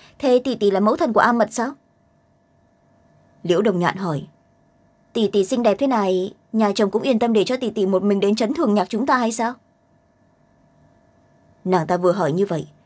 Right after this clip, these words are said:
mọi người mới gật gù nhận ra A Mật gọi Tô Tô là mẹ. Ánh mắt Bạch Tử Khiên tối xuống, không biết hắn đang suy nghĩ điều gì. Tô Tô đã từng gặp kiểu người như Diệp Băng thường,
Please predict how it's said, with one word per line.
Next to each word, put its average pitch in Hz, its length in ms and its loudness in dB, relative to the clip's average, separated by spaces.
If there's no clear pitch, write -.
mọi 185 160 0
người 190 160 2
mới 196 140 0
gật 220 120 0
gù 180 180 0
nhận 156 220 -4
ra 180 320 -6
A 202 140 -2
Mật 180 180 0
gọi 180 120 2
Tô 190 200 0
Tô 185 120 0
là 165 140 -2
mẹ. 147 220 -4
Ánh 175 180 -2
mắt 269 140 -2
Bạch 175 160 -2
Tử 160 140 -2
Khiên 160 220 -2
tối 160 180 -4
xuống, 190 320 -6
không 190 200 -2
biết 247 180 -2
hắn 190 120 -2
đang 196 120 0
suy 180 160 -2
nghĩ 180 180 -4
điều 208 180 0
gì. 147 300 -8
Tô 196 120 2
Tô 180 160 2
đã 175 180 0
từng 202 120 0
gặp 165 180 -2
kiểu 180 180 0
người 165 160 0
như 190 140 0
Diệp 196 180 -2
Băng 202 200 -2
thường, 175 220 -2